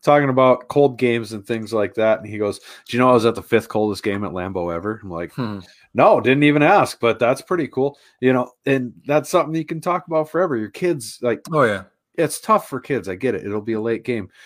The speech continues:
Speaker 1: But you know what? They will remember forever is the time we went to the Jackrabbit game and we were on T V and it was under the lights and it was so cool. It's gonna be awesome. And in the end,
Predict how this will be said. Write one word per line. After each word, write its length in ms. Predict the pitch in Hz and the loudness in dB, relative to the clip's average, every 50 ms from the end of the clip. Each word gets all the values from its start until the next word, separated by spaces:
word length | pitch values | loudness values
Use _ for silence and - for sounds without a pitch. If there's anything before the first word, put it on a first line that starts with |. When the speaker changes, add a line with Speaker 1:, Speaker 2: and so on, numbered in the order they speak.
| - _ _ | -20 _ _
Speaker 1:
But 60 | - | 0
you 100 | 113 113 | 2 2
know 100 | 117 123 | 4 6
what? 200 | 151 175 147 110 | 6 4 4 4
They 100 | 107 120 | 2 4
will 180 | 123 135 151 143 | 4 6 6 4
remember 600 | 120 120 117 113 110 110 107 117 120 123 123 _ _ _ _ _ _ _ _ _ _ - | 4 4 4 2 2 0 2 0 0 -2 -4 _ _ _ _ _ _ _ _ _ _ 4
forever 680 | 131 120 123 117 101 101 107 101 76 64 - - _ _ _ _ _ _ _ _ _ _ _ _ _ _ _ _ _ _ _ _ _ _ _ _ _ _ _ _ _ _ _ _ - | 6 6 8 8 6 6 4 4 2 -2 -12 -14 _ _ _ _ _ _ _ _ _ _ _ _ _ _ _ _ _ _ _ _ _ _ _ _ _ _ _ _ _ _ _ _ 0
is 360 | 120 113 107 104 98 90 87 | 2 2 2 2 0 -4 -8
the 120 | 87 98 95 | -10 -10 -10
time 520 | - - 117 117 123 135 143 147 151 135 | -6 -2 0 2 2 2 0 -2 -4 -4
we 120 | 117 110 104 | -2 -2 -2
went 360 | 90 101 104 110 117 113 - | -2 -2 -4 -4 -4 -6 -10
to 100 | - 95 | -12 -12
the 120 | 82 85 | -10 -12
Jackrabbit 680 | 82 - 101 98 104 110 - - 101 101 98 92 - - | -8 -4 -2 0 0 0 -2 -2 -2 -2 -2 -4 -6 -10
game 420 | - 95 92 92 92 92 90 85 _ - - - - _ _ _ _ | -8 -8 -6 -6 -8 -8 -10 -12 _ -20 -20 -20 -20 _ _ _ _
and 180 | - 98 92 87 | -10 -8 -6 -6
we 100 | 90 90 | -6 -6
were 100 | 90 - - | -6 -4 0
on 380 | 110 110 113 117 117 113 104 107 - | 2 2 4 2 2 -2 -6 -10 -10
T 280 | - - 113 110 110 | -6 -4 -2 0 0
V 500 | 98 85 95 98 98 98 98 95 92 - - - - - - | -2 -2 -2 -2 0 0 0 0 -2 -4 -10 -20 -20 -18 -12
and 140 | - 95 95 | -8 -6 -6
it 80 | 98 80 | -6 -6
was 160 | 87 90 - | -8 -10 -6
under 300 | - 110 117 120 117 120 | -2 0 0 2 2 2
the 120 | 110 113 110 | 2 2 2
lights 400 | 104 98 98 98 98 90 - - | 2 2 2 0 0 -2 -4 -8
and 140 | 101 95 92 | -10 -10 -10
it 80 | 85 | -10
was 200 | - 87 85 - | -10 -12 -12 -10
so 480 | - - - - - - 110 101 98 92 | -10 -8 -8 -6 -2 0 0 0 0 -2
cool. 440 | - - - 98 82 76 73 _ _ _ | -6 -8 -8 -8 -8 -8 -10 _ _ _
It's 220 | - 104 95 - - | -6 -6 -6 -6 -4
gonna 240 | - 117 113 110 | -4 -2 -2 -2
be 180 | 95 110 104 95 - | -4 -4 -6 -6 -4
awesome. 460 | 95 98 98 95 - - - - - _ _ - | -4 -2 -2 -2 -4 -6 -16 -18 -20 _ _ -6
And 320 | - 113 117 113 107 98 - - - - - - _ _ - | -2 0 0 0 -2 -6 -12 -20 -20 -20 -20 -20 _ _ -4
in 160 | 110 120 123 | -2 0 2
the 140 | 127 127 147 | 2 4 4
end, 300 | 175 175 170 170 160 | 4 2 0 -2 -6